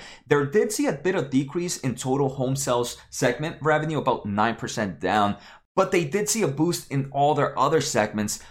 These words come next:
The total internet, media, and technology revenue segment was up thirty-five percent, and their mortgage segment was up a hundred and sixty-nine percent.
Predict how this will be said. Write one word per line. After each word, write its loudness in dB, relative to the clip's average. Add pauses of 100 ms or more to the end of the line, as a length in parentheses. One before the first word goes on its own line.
The 0
total 2 (160)
internet, 0
media, 2
and 0
technology 0
revenue 2
segment -2
was -2
up -6
thirty-five 2
percent, -2 (300)
and 2
their 2
mortgage 2
segment 0
was 0
up 0
a 2
hundred -2
and -2
sixty-nine -2
percent. -4